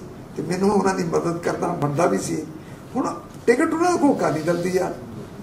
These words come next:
ਤੇ ਰਾਣਾ ਗੁਰਜੀਤ ਸਿੰਘ, ਅਹ, ਯਾਰ ਕਿੰਨਾ ਵੀ ਗਿਰ ਜਾਏ, ਇਹ ਕੰਮ ਗਿਰਿਆ ਨਹੀਂ, ਗਿਰਿਆ ਕੰਮ ਨਹੀਂ ਕਰ ਸਕਦਾ। ਇੰਨਾ ਘਟੀਆ ਨਹੀਂ ਮੈਂ ਹੋ ਸਕਦਾ। ਮੈਂ ਕਾਂਗਰਸ ਪਾਰਟੀ ਦਾ ਸਿਪਾਹੀ ਹਾਂ, ਪਰ ਮੈਂ ਕਾਂਗਰਸ ਦੀ ਮਦਦ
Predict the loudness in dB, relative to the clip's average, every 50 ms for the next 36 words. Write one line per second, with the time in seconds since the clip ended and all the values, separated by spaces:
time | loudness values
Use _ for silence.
0 | -14 -12 0 6 6 6 8 6 4 2 2 2 0 2 2 2 2 4 4 4
1 | 4 2 0 -4 -10 -14 -16 -16 -14 -14 -14 -14 -14 -14 -16 -16 -16 -16 -16 -12
2 | -4 0 4 4 6 8 8 6 6 4 2 0 2 4 4 4 4 6 6 6
3 | 6 6 6 6 6 6 6 6 4 4 2 -2 -4 -2 -2 0 0 0 2 0
4 | 0 -2 -4 -6 -4 -2 0 2 2 2 0 0 -2 -2 -2 -2 -4 -2 -4 -4
5 | -4 -4 -6 -6 -6 -8 -10 -12 -14 -14 -16 -16 -16 -16 -16 -12 -6 -4 0 2
6 | 4 4 4 4 2 2 2 2 2 2 2 0 0 0 0 0 -2 -2 -2 -2
7 | -2 -2 -4 -4 -6 -10 -14 -16 -16 -16 -16 -16 -16 -12 -6 -2 -2 -2 -2 0
8 | 0 2 2 2 2 0 0 0 0 0 0 0 0 0 0 0 0 -2 0 2
9 | 2 2 4 2 2 2 0 -4 -8 -12 -14 -14 -14 -16 -16 -16 -16 -16 -12 -8
10 | -4 -2 0 2 2 0 2 0 0 0 0 0 -2 -2 -2 -4 -2 -2 -2 0
11 | -2